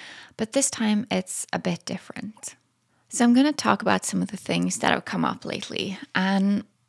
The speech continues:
<laughs> some of the things, they can sound a little bit cliche, but you have to believe in yourself and what you do. Because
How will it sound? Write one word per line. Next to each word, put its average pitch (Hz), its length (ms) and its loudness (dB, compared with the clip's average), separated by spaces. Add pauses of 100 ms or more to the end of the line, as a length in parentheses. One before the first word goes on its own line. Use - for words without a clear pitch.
(320)
<laughs> - 500 -14
some - 320 0
of 226 100 2
the 294 120 4
things, 202 520 0 (500)
they 214 100 4
can 262 160 6
sound 196 640 2
a 180 80 0
little 180 240 -2
bit - 720 -4 (560)
cliche, 190 760 0 (1040)
but 196 320 4 (880)
you 214 160 0
have - 300 -4
to 226 100 0
believe 196 560 -4
in - 80 -2
yourself - 640 0 (120)
and 170 380 2
what 170 280 0
you - 140 -4
do. - 220 -4 (580)
Because 196 580 0